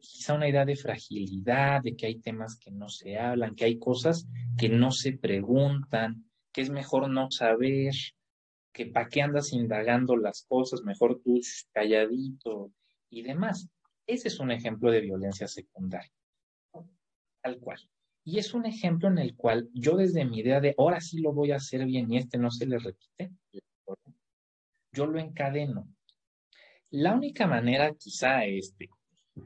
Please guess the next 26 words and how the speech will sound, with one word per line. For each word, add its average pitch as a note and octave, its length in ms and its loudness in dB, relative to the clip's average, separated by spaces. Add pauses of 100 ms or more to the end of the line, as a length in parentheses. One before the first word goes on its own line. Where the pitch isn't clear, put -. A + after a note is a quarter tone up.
(100)
Cori, C3+ 380 2 (380)
no, D#3 160 4
no G#3+ 140 6
sé G3 220 2
si, F3 320 -2
si - 320 -16
yo F3 300 4
soy E3+ 180 4
un G3+ 160 4
autorizado D3+ 640 2
para A2 140 0
decir C#3 240 -6
cuál D3 180 2
es D3+ 100 4
la C#3+ 120 6
única C#3+ 240 -2
manera, D3+ 400 2 (540)
y, B2 420 -2
y A#2+ 40 -2
desde B2+ 300 4
esa F#3 240 2
desautorización D#3 1120 2
de, A#2+ 180 -2
de A2+ 100 0
saberlo, A#2+ 680 2 (1000)
eh, C#3 140 -10